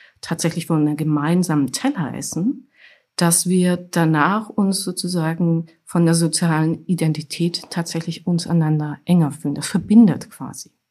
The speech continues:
Oder wir haben auch festgestellt, wenn wir Menschen, die sich vorher nicht kennen, zusammen bitten, gemeinsam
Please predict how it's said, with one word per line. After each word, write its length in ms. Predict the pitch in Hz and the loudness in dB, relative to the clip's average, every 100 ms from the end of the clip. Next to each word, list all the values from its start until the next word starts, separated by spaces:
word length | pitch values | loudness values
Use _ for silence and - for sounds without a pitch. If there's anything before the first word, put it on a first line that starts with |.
| _ _ _ - | _ _ _ -2
Oder 460 | 180 175 165 156 | 2 4 4 2
wir 120 | 151 165 | 2 2
haben 120 | 160 | 2
auch 120 | 165 | -2
festgestellt, 840 | - 185 185 175 - 160 156 151 - | -2 -4 -2 -6 -2 -2 -2 -6 -2
wenn 480 | 165 156 151 147 - | 2 2 2 0 -4
wir 460 | 165 160 151 147 143 | -4 -2 -2 -4 -8
Menschen, 400 | - 156 151 202 | -2 0 2 2
die 80 | 170 | 4
sich 180 | 170 175 | 2 0
vorher 240 | 220 240 | -2 0
nicht 220 | 180 170 - | 0 0 -2
kennen, 380 | 190 214 185 | -2 2 2
zusammen 580 | 170 170 165 156 151 151 - - - _ | 0 -2 0 2 2 -2 -8 -20 -20 _
bitten, 300 | - 208 208 | -4 -2 2
gemeinsam 1040 | 175 156 147 160 190 196 180 170 170 165 | 2 4 2 2 2 0 0 2 2 0